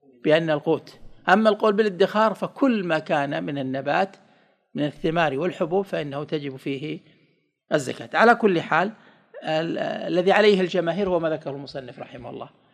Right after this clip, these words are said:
من أن الزكاة تجب في الحبوب والثمار،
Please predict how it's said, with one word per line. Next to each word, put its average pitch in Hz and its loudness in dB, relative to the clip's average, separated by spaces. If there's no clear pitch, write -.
من 175 0
أن 180 2
الزكاة 156 0
تجب 143 -2
في - -6
الحبوب 165 -2
والثمار، 135 -4